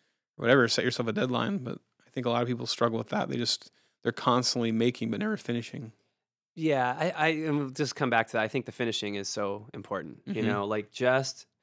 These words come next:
Speaker 2: like, like, with songs, like, I, I would, I had, I have folders of songs, you know, that I've started. Now, until I was in fom, where I had a deadline and I had to finish a song every two days. I had to finish it 'cause I had
Speaker 1: Mm-hmm.
Speaker 2: to upload it. It had to be there. And it's like, "Okay, I'm just gonna,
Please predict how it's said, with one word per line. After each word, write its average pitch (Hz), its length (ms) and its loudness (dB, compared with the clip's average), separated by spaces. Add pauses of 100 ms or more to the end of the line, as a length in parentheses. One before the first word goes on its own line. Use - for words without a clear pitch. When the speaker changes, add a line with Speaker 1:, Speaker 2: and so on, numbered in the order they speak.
(320)
Speaker 2:
like, - 340 0 (160)
like, 135 200 4
with 147 120 2
songs, 139 500 4
like, 123 140 -2
I, 139 140 2
I 147 200 0
would, 165 140 0
I 156 120 -4
had, 135 240 -6
I 131 40 -10
have 135 120 -10 (120)
folders 127 540 -8
of - 120 -16
songs, - 640 -4
you 117 120 -2
know, 107 120 0
that 107 140 -2
I've 107 100 -2
started. - 480 -2
Now, 123 280 0 (440)
until 143 380 2
I 151 80 6
was 147 220 0
in 131 140 0
fom, 135 360 0
where 113 100 0
I 117 80 4
had 120 160 -2
a 110 60 -2
deadline 131 600 -2
and 131 100 -6
I 117 40 -2
had 127 160 -4
to 113 60 -4
finish 120 340 -6 (100)
a - 40 -10
song 135 340 0
every 117 160 -2
two 127 140 -6
days. 117 180 0
I 107 60 -10
had 123 240 -4
to - 40 -10
finish 156 300 -2
it - 160 -12 (160)
'cause 120 100 -4
I - 40 0
had 117 100 0
Speaker 1:
Mm-hmm. - 100 -8
Speaker 2:
to 139 60 4 (100)
upload 107 140 0
it. - 240 -12
It - 60 -18
had 123 140 2
to 123 60 -8
be 135 180 -4
there. 110 320 -4 (640)
And 131 80 0
it's 127 120 -2
like, 120 280 2
"Okay, 117 380 0 (200)
I'm 127 100 2
just 131 100 -6
gonna, 127 160 2